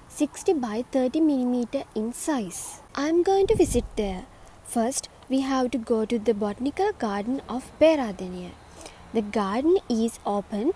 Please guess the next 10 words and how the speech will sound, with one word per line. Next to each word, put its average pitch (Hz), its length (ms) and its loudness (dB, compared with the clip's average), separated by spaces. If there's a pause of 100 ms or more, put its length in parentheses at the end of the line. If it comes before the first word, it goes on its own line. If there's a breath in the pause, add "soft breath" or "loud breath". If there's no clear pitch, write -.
(320 loud breath)
every 302 280 4
seven 214 440 0
days 226 420 2
of - 220 -6
the 277 80 -2
week 269 280 2 (380 loud breath)
from 240 420 0
seven 208 480 -4
thirty 220 340 -2 (160)
A 233 140 2